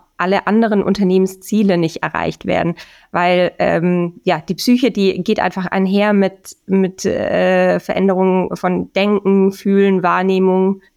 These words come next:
Gedächtnis, Verhalten. Das hat im Grunde genommen Auswirkungen auf praktisch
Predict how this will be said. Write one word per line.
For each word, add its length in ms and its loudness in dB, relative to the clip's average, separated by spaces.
Gedächtnis, 640 -2
Verhalten. 580 0
Das 120 -2
hat 120 -2
im 120 2
Grunde 220 2
genommen 440 2
Auswirkungen 600 0
auf 200 -6
praktisch 400 -4